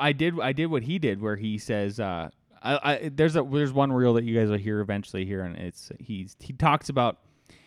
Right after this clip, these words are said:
l-, uh, the inner voice, and there's two inner voices. One is, um, one is your little inner bitch, and one is, is not. One is like a beast. And he emphasized, like, looking at his,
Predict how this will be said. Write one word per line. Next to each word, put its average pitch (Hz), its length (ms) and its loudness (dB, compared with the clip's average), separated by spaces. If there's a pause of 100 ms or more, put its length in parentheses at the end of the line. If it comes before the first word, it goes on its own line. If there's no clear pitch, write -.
(600)
l-, 117 260 -4
uh, 113 220 0
the 117 120 0
inner 135 220 6
voice, 110 300 4
and 101 60 -2
there's 98 100 -4
two 131 140 0
inner 117 120 2
voices. 95 480 -4
One 101 220 -4
is, 101 220 0
um, 87 280 -4 (640)
one 123 320 0
is 135 200 2
your 120 200 -2 (200)
little 123 400 -6
inner 117 260 -2
bitch, 117 600 -4 (140)
and 104 240 -6
one 113 380 -4
is, 98 560 -10
is 98 180 -16
not. 95 380 -14
One 104 120 -12
is 98 120 -12
like 92 140 -10
a 90 40 -10
beast. - 500 -12 (640)
And 117 320 -12
he 120 280 -14
emphasized, 117 840 -16
like, 90 320 -12 (1160)
looking 131 420 -4
at 110 200 -4
his, 104 500 -8